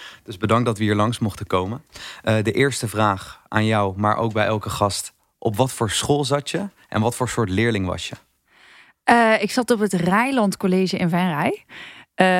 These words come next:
Speaker 2: daar heeft Dylan trouwens ook gezeten. Wel jonger. Hij is twee jaar na mij op het Rijland College gekomen. Wel in dezelfde brugklas, met dezelfde mentor. Ehm, maar we zijn allebei een beetje een andere richting opgegaan. Want ik was, eh,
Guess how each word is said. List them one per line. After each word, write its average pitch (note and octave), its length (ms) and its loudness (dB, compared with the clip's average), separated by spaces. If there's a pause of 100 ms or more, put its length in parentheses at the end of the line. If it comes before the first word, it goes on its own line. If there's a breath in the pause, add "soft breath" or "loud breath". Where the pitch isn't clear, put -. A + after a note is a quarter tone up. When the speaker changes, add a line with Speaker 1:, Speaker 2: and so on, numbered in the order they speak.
(260)
Speaker 2:
daar F3+ 140 2
heeft F#3 200 -2
Dylan E3+ 220 4
trouwens D3+ 340 -2
ook E3 120 2
gezeten. G#3+ 480 0 (680)
Wel G3 200 6
jonger. F#3+ 400 2
Hij G3+ 140 2
is G3 180 -4
twee A3+ 220 2
jaar G3 200 0
na F3 140 2
mij E3+ 260 0
op G#3 60 -4
het G#3 100 -4
Rijland G#3 260 2
College G3+ 300 2
gekomen. G3 300 2
Wel C#4+ 140 6
in F4 80 -2
dezelfde G#3 340 0
brugklas, F#3 540 0
met C4 140 2
dezelfde G3+ 360 2
mentor. E3 400 0 (640 loud breath)
Ehm, F#3 640 2
maar F#3+ 180 2
we F#3+ 60 2
zijn G3 140 0
allebei G#3 260 2
een G3+ 60 0
beetje G3 200 0
een - 100 -6
andere G#3 280 2
richting A3 360 0
opgegaan. G#3 320 0
Want G3 180 0
ik A#3 140 2
was, B3 280 0
eh, G3 320 2